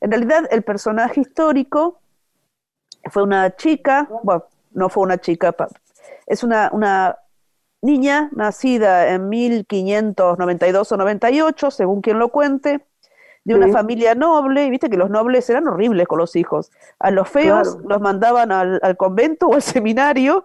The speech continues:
Speaker 1: Entonces,
Speaker 2: Claro.
Speaker 1: nada, a los cuatro años, taza, taza, hasta la fulera, la mandan al convento. Eh, el convento era de la tía, a los quince la piba se escapa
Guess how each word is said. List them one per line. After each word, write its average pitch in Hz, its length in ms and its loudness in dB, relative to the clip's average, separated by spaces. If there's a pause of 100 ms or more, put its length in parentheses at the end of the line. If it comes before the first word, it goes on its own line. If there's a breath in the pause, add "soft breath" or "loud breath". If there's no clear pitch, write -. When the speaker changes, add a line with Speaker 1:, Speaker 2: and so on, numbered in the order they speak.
(200 loud breath)
Speaker 1:
Entonces, 277 300 0
Speaker 2:
Claro. 269 120 2
Speaker 1:
nada, 190 120 4
a 180 40 2
los 180 140 -4
cuatro 262 340 0
años, 294 300 2
taza, 254 260 0
taza, 294 280 0
hasta 233 120 0
la 196 140 0
fulera, 262 440 2 (240 soft breath)
la 196 200 2
mandan 269 380 0
al 254 100 2
convento. 294 680 0 (500 soft breath)
Eh, 196 480 2
el 220 120 2
convento 233 420 0
era 214 120 4
de 208 100 2
la 208 140 2
tía, 285 420 2
a 220 160 0
los 202 180 -2
quince 302 340 -2
la 185 120 2
piba 247 260 0
se 254 120 0
escapa 339 600 0